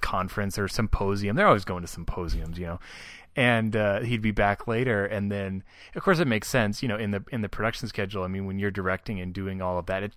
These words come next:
it takes just a ton of your time, and it's even more impressive when you have an actor who's directing and they're featured heavily in an episode or a movie.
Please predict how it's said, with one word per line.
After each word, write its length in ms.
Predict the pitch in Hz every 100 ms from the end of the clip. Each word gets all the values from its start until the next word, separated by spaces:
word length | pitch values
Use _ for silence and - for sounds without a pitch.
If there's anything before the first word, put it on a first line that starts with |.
| -
it 80 | -
takes 300 | 135 - -
just 260 | - - -
a 40 | -
ton 200 | - 101
of 120 | 90
your 100 | 87
time, 440 | - 127 131 98
and 140 | 92 98 - - -
it's 180 | 135 -
even 220 | 143 117
more 180 | 101 123
impressive 640 | 127 - 104 - 101 98 - - - _ _ _ _ -
when 160 | 135 120
you 40 | 113
have 120 | 110
an 80 | 104
actor 300 | 101 - 95
who's 400 | 107 92 - - - -
directing 520 | 120 110 110 - 101
and 460 | 113 113 117 107 101 135
they're 280 | 110 95
featured 580 | 95 - - 127 113 98
heavily 480 | - 117 113 98 98
in 80 | 95
an 100 | 95
episode 400 | 95 120 110 98
or 80 | 92
a 60 |
movie. 480 | 95 107 101 90